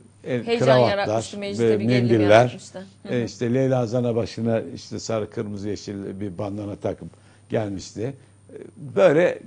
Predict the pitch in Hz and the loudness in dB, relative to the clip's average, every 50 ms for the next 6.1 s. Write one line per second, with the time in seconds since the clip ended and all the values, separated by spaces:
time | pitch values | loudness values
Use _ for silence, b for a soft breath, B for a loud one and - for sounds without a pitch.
0 | 120 127 160 156 156 - - - 143 - - 139 139 135 165 190 175 147 - - | 2 6 6 6 6 4 0 -4 -4 4 6 6 8 8 6 4 4 4 4 4
1 | 147 135 123 113 - - - 87 80 - - _ _ - - 123 127 - 123 113 | 4 4 2 0 -2 -6 -10 -10 -10 -12 -16 _ _ -6 -6 -4 -2 0 -2 -2
2 | 98 104 95 - - 101 104 98 95 - 98 95 90 - - 92 95 101 139 165 | -2 -4 -8 -8 -8 -8 -8 -8 -8 -8 -10 -10 -10 -10 -12 -10 -6 -4 -4 -4
3 | 147 - 175 180 156 120 113 160 170 151 135 135 139 135 - - - - - - | -4 -4 -6 -4 -4 -2 -2 0 0 0 0 -2 -2 -6 -12 -20 -20 -20 -18 -16
4 | - 135 131 - 165 127 117 127 131 131 127 117 104 98 107 127 - - - b | -14 -10 -6 -4 -2 2 2 4 4 4 4 4 2 0 -4 -6 -10 -14 -20 b
5 | b b b b b b b b b - - - 165 196 214 202 165 135 135 143 | b b b b b b b b b -6 -2 -2 0 2 2 0 0 0 -2 -4
6 | 143 | -6